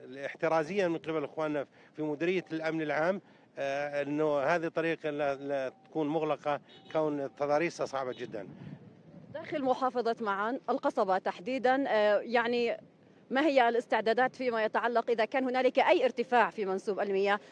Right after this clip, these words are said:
Speaker 2: في بعض المناطق داخل المحافظة تشهد فقط تساقط للأمطار، ما هي الإجراءات التي اتبعتها مديرية الأشغال، خاصة،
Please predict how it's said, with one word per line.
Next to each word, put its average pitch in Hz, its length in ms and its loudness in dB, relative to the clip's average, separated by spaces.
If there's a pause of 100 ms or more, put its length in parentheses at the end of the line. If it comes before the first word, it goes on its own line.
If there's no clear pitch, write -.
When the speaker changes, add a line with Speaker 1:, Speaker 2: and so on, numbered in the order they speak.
(260)
Speaker 2:
في 311 100 2
بعض 294 300 6
المناطق 254 500 2
داخل 240 340 2
المحافظة 247 580 0
تشهد 294 360 -2
فقط 285 340 0
تساقط 220 460 0
للأمطار، 190 600 -2 (240)
ما 294 160 2
هي 294 220 4
الإجراءات 220 520 -2
التي 214 220 -2
اتبعتها 208 480 -2
مديرية 214 580 0
الأشغال، 208 720 0 (320)
خاصة، 302 440 2